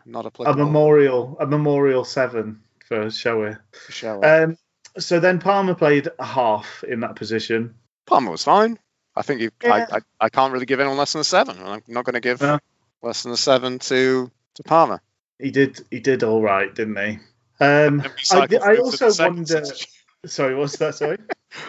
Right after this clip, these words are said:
Speaker 1: Well, I guess I'm, I'm figuring out now. I'm like, "Oh yeah," 'cause now we're gonna f-, figure on, now we're gonna go on to Wode Baggio, aren't we?
Speaker 2: Exactly, yeah. I'm, I'm
Speaker 1: Oh.
Speaker 2: also wondering with Palmer,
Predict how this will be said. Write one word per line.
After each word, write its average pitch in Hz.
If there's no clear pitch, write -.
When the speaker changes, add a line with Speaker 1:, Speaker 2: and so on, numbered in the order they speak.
Speaker 1:
Well, 208
I 202
guess 208
I'm, 175
I'm 160
figuring 160
out 156
now. 104
I'm 107
like, 113
"Oh 214
yeah," 233
'cause 127
now 151
we're 160
gonna 151
f-, 127
figure 151
on, 139
now 151
we're 151
gonna 147
go 139
on 139
to -
Wode 139
Baggio, 165
aren't 139
we? -
Speaker 2:
Exactly, 226
yeah. 214
I'm, 240
I'm 233
Speaker 1:
Oh. 254
Speaker 2:
also 247
wondering 175
with 160
Palmer, 113